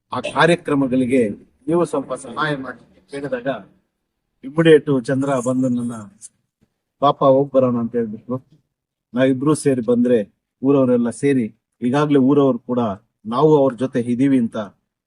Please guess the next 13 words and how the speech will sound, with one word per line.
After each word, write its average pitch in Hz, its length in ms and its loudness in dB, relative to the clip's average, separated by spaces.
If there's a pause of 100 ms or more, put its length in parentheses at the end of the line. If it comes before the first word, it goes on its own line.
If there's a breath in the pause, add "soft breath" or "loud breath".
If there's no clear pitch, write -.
(120)
ಹೇಳ್ತಾ 143 300 0
ಇರೋದು 117 280 0
ತುಂಬಾ 123 300 0 (600)
ಹೆಮ್ಮೆಯ 143 300 4
ವಿಷಯ. 127 380 -4
ಯಾಕೆಂದ್ರೆ 143 380 -4 (680)
ಊರಲ್ಲಿ 160 320 4
ಒಬ್ರು 147 280 0
ಶ್ರೀಮಂತರು 147 500 -4
ಇರ್ತಾರೆ, 143 280 -8
ಒಬ್ರು 135 300 -4
ಬಡವರು 127 300 0
ಇರ್ತಾರೆ. 101 340 -12